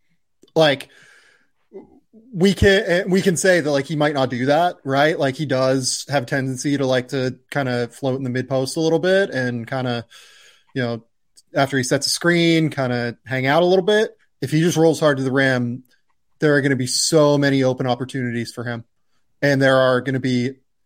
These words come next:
you, you have to respect him as a roller because he's so big, he's so strong. He's, he is, when he wants to be, very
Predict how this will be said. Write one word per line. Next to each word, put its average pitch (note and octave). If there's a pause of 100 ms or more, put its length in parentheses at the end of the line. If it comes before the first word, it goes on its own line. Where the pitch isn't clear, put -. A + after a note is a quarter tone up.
(220)
you, F#3
you E3+
have F#3+
to F3
respect D3+
him C#3
as B2
a C3
roller B2+
because B2
he's A#2
so C3+
big, A#2+
he's G#2+
so B2+
strong. B2
He's, A#2 (720)
he F#3+
is, E3
when D3
he D3+
wants C#3
to C3+
be, D3
very C3